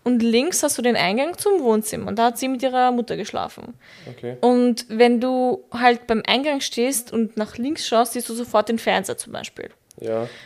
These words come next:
Speaker 1: Okay? So, das heißt, ich war alleine im rechten Zimmer und hab ferngeguckt, hab mich abgelacht und gesagt, „Ja, passt, ich geh jetzt schlafen.“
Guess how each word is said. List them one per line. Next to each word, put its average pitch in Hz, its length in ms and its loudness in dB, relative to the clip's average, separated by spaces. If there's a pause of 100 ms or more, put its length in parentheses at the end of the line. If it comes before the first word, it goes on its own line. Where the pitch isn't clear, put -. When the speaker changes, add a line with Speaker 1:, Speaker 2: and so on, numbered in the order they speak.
(120)
Speaker 1:
Okay? 233 320 2 (260)
So, - 180 4
das 226 220 6
heißt, 240 220 4
ich 240 140 -2
war 233 100 6
alleine 208 580 4
im 202 140 -4
rechten 233 400 -4
Zimmer 370 320 4
und 294 80 0
hab 214 220 2
ferngeguckt, 233 680 -6
hab 226 180 -2
mich 214 200 -6
abgelacht 294 400 -2
und 254 60 -4
gesagt, 233 180 -4
„Ja, 196 100 2
passt, - 300 -4
ich - 80 -18
geh - 80 -12
jetzt 220 100 -14
schlafen.“ 302 340 0